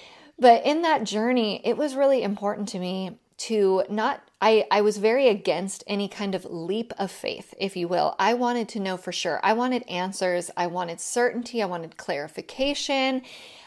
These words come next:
I wanted data. So ironically, here we are, um,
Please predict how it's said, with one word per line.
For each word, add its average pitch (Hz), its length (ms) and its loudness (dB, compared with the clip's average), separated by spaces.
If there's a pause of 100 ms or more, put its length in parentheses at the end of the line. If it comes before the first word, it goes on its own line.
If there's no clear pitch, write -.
(160)
I 196 280 4
wanted 175 800 0
data. 311 1000 6 (320)
So 180 640 6
ironically, 180 840 -2
here 208 240 -6
we 214 140 -2
are, 220 400 -4
um, 185 500 -8